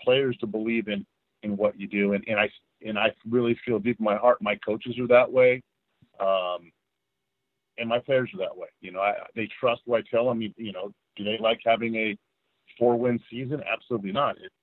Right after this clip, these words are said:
drives me nuts, and it kinda drives me to work harder. Yeah, I think I've worked harder this last offseason than I have in the last three or four years, just for that reason that, you know, you wanna, you wanna right the ship, and, and ultimately, whose responsibility is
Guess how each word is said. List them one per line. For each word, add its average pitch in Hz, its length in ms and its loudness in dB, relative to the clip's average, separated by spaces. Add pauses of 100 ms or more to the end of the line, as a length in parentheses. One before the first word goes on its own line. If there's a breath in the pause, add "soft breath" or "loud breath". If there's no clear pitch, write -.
(240)
drives 117 280 2
me 113 140 -2
nuts, 123 320 2
and 98 100 -8
it - 120 -10
kinda 131 220 -2
drives 101 380 -2
me 110 120 -4
to 101 80 -4
work 104 300 -4
harder. 123 340 4
Yeah, 98 100 -10 (340 soft breath)
I - 80 -18
think 120 200 -6
I've 113 180 4
worked 113 260 -2
harder 117 240 4
this 104 180 -6
last 113 300 -2
offseason 110 480 -2
than 101 100 -2
I 107 120 -2
have 110 240 -2
in 101 60 -6
the 101 60 -2
last 110 260 -2
three 110 120 -4
or 104 180 -6
four 104 160 -2
years, 120 320 -2 (480)
just 113 180 -2
for 110 80 -2
that 110 200 6
reason 113 500 -2
that, 98 160 2 (300)
you 107 80 -4
know, 98 100 -4
you 98 160 0
wanna, 110 280 4 (340 soft breath)
you 110 100 2
wanna 127 240 8
right 123 300 0
the 104 80 -12 (160)
ship, 143 160 -4
and, 101 160 -6 (120)
and 92 80 -8
ultimately, 110 600 -2
whose 123 200 -4
responsibility 131 800 0
is - 180 -18